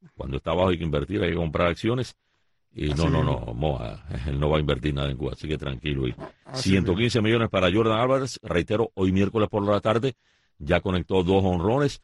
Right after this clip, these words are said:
Speaker 1: En la primera entrada contra Carrasco, eh, con bases limpias,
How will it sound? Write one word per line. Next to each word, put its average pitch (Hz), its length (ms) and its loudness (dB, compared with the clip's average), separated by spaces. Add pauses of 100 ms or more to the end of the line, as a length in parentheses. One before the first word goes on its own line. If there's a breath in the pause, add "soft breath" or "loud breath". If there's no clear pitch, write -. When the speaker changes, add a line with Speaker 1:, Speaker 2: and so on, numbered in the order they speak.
(260)
Speaker 1:
En 92 100 0
la 95 80 2
primera 110 260 4
entrada 135 300 2
contra 104 300 0
Carrasco, 95 560 0 (400)
eh, 67 720 -4
con 71 180 -6
bases 90 260 2
limpias, 107 480 -2